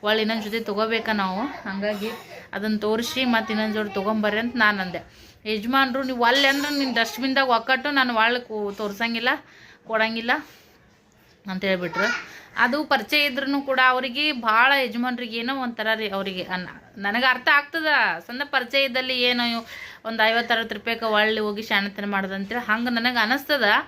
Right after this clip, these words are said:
ಆದ್ರೆ ಇದೇ ಥರ ಸಾಕಷ್ಟು ವಿಷಯದೊಳಗೆ ಮಾಡಿರ್ತಾರೆ ನಮ್ಮ ಯಜಮಾನ್ರು. ಅದನ್ನು ಎಲ್ಲದನ್ನೂ ಕೂಡ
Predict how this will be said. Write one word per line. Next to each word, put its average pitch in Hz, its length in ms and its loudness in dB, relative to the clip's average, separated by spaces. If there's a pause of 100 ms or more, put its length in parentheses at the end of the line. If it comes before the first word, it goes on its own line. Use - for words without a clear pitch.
(340)
ಆದ್ರೆ 247 600 2 (340)
ಇದೇ 269 260 2
ಥರ 302 240 2
ಸಾಕಷ್ಟು 277 460 0
ವಿಷಯದೊಳಗೆ 247 500 -2
ಮಾಡಿರ್ತಾರೆ 214 600 0
ನಮ್ಮ 185 160 -4
ಯಜಮಾನ್ರು. 202 560 -2
ಅದನ್ನು 208 400 0
ಎಲ್ಲದನ್ನೂ 214 380 -2
ಕೂಡ 220 160 -4